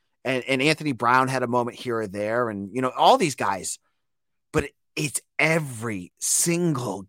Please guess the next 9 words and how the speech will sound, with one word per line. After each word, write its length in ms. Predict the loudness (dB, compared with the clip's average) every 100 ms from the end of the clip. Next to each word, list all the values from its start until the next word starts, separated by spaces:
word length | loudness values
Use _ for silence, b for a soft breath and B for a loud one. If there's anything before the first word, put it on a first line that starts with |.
| -12
game 360 | -6 -2 0 0
with 180 | 0 -2
Castellanos. 1120 | -2 -2 -4 -2 0 2 2 -2 -6 -8 -10 _ _ _ _ _
He 160 | -14 -10
does 320 | 0 2 4
something, 400 | 4 2 0 -2
and 140 | -2 -6
it's 160 | -6
like, 280 | -6 -6